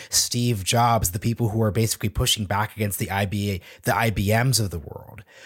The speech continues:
So how do you, how do you just think about everything you're saying from a Silicon Valley perspective? Because there's a certain libertarian ethos that says that focus on the individual, that's decentralization. That's pushing back against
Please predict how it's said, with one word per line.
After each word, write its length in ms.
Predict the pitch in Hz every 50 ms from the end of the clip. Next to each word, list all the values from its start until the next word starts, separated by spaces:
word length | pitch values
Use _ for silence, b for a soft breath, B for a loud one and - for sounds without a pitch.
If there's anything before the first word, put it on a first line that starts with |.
| B B B
So 140 | B - 165
how 180 | 135 135 208 233
do 80 | 262
you, 120 | 262 190 156
how 140 | - 185
do 60 | 220 240
you 140 | 254 247
just 240 | 202 185 - - -
think 160 | 143 131 117
about 460 | 139 110 117 110 104 104 101 90 - _ _ _ _ _ -
everything 400 | 127 123 113 135 131 - 123 113
you're 80 | 107
saying 280 | 98 - - 113 104 95
from 120 | - -
a 60 | 98 95
Silicon 340 | - 110 98 90 - 92
Valley 220 | 87 92 95 98 92
perspective? 340 | - 104 - 107 95 95 -
Because 200 | - 117 113 120
there's 140 | 135 117
a 60 | 113 110
certain 460 | - - 170 - - 160 123 107 101
libertarian 720 | 113 113 95 117 110 - 101 107 104 101 98 95 98 92 87 -
ethos 560 | 104 104 - - 156 165 175 175 - - - B B B B B B B B
that 140 | 135 127
says 340 | - - - 135 135 135 101
that 200 | 135 123 - -
focus 380 | - - 135 135 135 143 139 -
on 100 | 131 120
the 100 | 117 113
individual, 800 | 107 98 98 90 120 123 104 95 95 95 90 87 87 92 92 b b b b b b b b _ -
that's 240 | - 104 117 - -
decentralization. 1000 | - - - 147 139 131 - 160 156 143 127 170 190 196 - - 82 78 - 101 - B B B B
That's 220 | B 127 131 - -
pushing 420 | - 156 160 151 - 160 147 117
back 380 | 92 113 117 127 123 120 - -
against 560 | 117 92 120 113 110 107 104 - - -